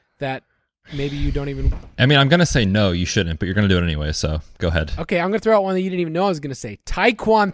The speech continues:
Speaker 1: Thornton of the Patriots, three point three K.
Speaker 2: Yeah, speedster. Speedster.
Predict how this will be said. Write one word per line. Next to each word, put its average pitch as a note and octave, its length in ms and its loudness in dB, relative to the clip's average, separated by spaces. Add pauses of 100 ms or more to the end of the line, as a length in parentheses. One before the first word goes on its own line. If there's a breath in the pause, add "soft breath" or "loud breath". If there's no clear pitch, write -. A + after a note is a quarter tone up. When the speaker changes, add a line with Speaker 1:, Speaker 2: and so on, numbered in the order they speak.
Speaker 1:
Thornton C#3+ 480 2 (460)
of C#3 100 -20
the - 40 -20
Patriots, - 640 -8 (380)
three A3+ 180 -6
point B3 240 -8
three A#3 160 -8
K. A2+ 60 2
Speaker 2:
Yeah, A#2+ 140 2
speedster. G#2+ 540 0 (520)
Speedster. - 520 -10